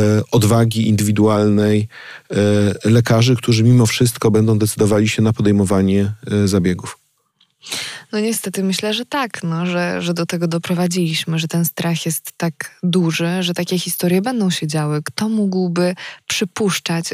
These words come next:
Speaker 2: że sprawa Izy z Pszczyny potoczy się tak, jak się potoczy? Kobieta, która trafia do szpitala, w sumie czuje się w miarę,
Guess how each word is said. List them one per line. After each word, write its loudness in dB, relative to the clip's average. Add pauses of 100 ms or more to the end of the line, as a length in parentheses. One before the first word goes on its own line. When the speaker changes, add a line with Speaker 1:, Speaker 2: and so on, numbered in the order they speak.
Speaker 2:
że 0
sprawa -2
Izy 0
z -6
Pszczyny -2
potoczy -6
się -6
tak, -8
jak -6
się -8
potoczy? -10 (960)
Kobieta, -2
która 0
trafia -4
do -2
szpitala, -2 (1160)
w -12
sumie -2
czuje -2
się -4
w -6
miarę, 0